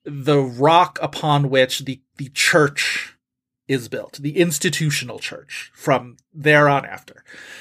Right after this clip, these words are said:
And so Peter in this movie very much represents the institutional church's resistance to acknowledging Mary and thus <laughs> the, through Mary, women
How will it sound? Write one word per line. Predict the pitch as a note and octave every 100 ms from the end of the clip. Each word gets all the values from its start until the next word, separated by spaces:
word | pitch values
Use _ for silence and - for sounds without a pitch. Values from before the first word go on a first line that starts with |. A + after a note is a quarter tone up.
| -
And | D#3 D#3+
so | D3 - D3+ C#3+ C#3 C#3+ -
Peter | B3+ C#4 G#3
in | D#3+ D3
this | C#3+
movie | D3 C#3+ C3+
very | C3 C#3 C#3
much | C3+ C3
represents | C3+ C3 - B2 D3+ C#3 B2 - - - - - _ _
the | C3+ C#3+ C#3+ -
institutional | G3 G3 - D#3+ G3 D#3 D#3+ D3
church's | C#3+ - C3 B2+ - A#2+ A#2 A2+ - - _ _ _ _ _ C3
resistance | C#3+ C3+ E3 - C#3+ B2 A#2+ -
to | - D3+ C3 A#2+ A#2+ A#2+ -
acknowledging | D3 C#3+ C#3+ C3+ C3+ C3 B2+ A#2+ A#2+ A#2+ A#2 _ -
Mary | C#3 F3 E3 C3 B2 B2 C#3+
and | D3 C#3
thus | A#2 C#3+ C3+ - - -
<laughs> |
the, | D#3 C#3
through | D3 B2 - F3+ D#3+
Mary, | C#3+ C3+ B2+ A#2+ A#2 - - - _
women | B2+ F#3 C#3 A2+ A#2+